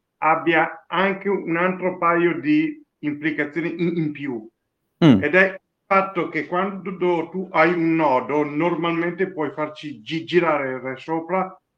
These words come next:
Speaker 1: un sacco di protocolli che sono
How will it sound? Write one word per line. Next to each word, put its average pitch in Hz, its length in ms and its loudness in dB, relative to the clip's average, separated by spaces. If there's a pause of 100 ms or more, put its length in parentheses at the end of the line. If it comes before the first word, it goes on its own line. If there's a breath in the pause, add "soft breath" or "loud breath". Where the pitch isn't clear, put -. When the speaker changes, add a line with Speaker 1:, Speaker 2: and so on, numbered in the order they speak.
(460)
Speaker 1:
un 156 200 -2
sacco 190 540 0
di 147 140 -4
protocolli 147 960 -2
che 131 200 -8
sono 123 840 -6